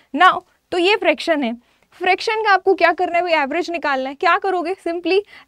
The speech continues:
एवरेज निकालने के लिए करते क्या है, नंबर, जितने भी number of events हैं उनका सम करके total number of events से आपको डिवाइड करना है। All right, now, तो न-, अब क्या करोगे? थ्री बाई फ़ोर, फ़ाइव बाई एट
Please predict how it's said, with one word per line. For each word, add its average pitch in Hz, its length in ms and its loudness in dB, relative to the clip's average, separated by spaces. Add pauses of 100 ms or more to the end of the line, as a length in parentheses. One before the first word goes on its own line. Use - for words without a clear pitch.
एवरेज 370 360 0
निकालने 392 340 -2
के 381 80 -4
लिए 381 120 -4
करते 330 300 -4
क्या 294 140 -4
है, 226 100 -6
नंबर, 320 480 -4 (120)
जितने 294 360 -4
भी 415 80 -2
number 359 260 -2
of 403 140 -4
events 311 400 -4
हैं 359 60 -2
उनका 320 280 -2
सम 330 280 -4
करके 311 420 -2
total 302 380 -2
number 294 180 -2
of 311 140 0
events 240 320 -4
से 277 60 -4
आपको 269 240 -4
डिवाइड 320 320 0
करना 277 260 2
है। 269 100 -10 (280)
All 285 140 -2
right, 339 240 4 (160)
now, 277 200 0 (340)
तो 277 100 -2
न-, 247 180 -6 (320)
अब 302 160 2
क्या 392 120 2
करोगे? 370 300 0
थ्री 294 220 -4
बाई 330 220 2
फ़ोर, 330 320 -2 (580)
फ़ाइव 277 220 0
बाई 330 320 0
एट 277 300 2